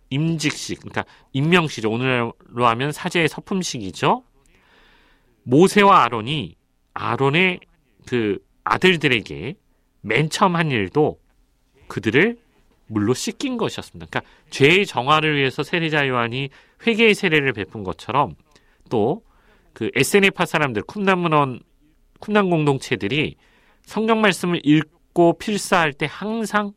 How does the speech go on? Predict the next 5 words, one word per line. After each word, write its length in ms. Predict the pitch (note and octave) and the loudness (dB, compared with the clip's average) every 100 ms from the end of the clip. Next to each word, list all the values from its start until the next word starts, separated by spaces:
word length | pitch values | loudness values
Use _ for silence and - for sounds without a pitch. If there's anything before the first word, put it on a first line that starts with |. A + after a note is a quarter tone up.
| _ | _
목욕지에게 680 | A#2+ C3+ F3 - - G2+ F2+ | 0 2 2 0 -8 -4 -4
목욕부터 640 | F2+ G#2+ F3 - - - | -4 0 0 -2 -10 -6
했다. 640 | G2 - F2+ E2+ A2 G2+ _ _ _ D#3 D#3 _ _ D3 D#3+ _ _ _ _ - - - - | -6 -6 -8 -6 -4 -6 _ _ _ _ _ _ _ _ _ _ _ _ _ -20 -20 -20 -14
그래서 180 | - | -10
쿰란 640 | - - F3+ F3 E3 C#3+ | -8 -4 0 2 0 -6